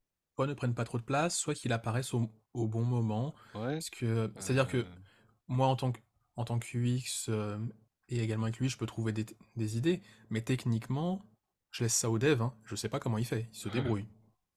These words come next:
Speaker 2: Moi, j'ai envie de dire, euh, déjà, si tu sais à quel moment, euh, ton chatbot devrait apparaître,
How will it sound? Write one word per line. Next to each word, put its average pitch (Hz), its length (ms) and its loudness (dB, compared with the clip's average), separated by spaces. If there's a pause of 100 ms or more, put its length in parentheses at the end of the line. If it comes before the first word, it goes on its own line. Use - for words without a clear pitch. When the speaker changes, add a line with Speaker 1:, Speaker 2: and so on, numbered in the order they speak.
(280)
Speaker 2:
Moi, 117 180 -4
j'ai 117 80 -4
envie 98 200 -8
de - 40 -16
dire, 151 340 -2 (220)
euh, 92 380 -8
déjà, 135 400 -4 (220)
si 143 640 -10 (540)
tu - 120 -10
sais 135 600 -4
à 110 120 -4
quel 131 200 -2
moment, 123 560 -4 (840)
euh, 87 720 -12 (140)
ton 107 120 -8
chatbot 110 460 -8
devrait 98 320 -12
apparaître, 101 500 -6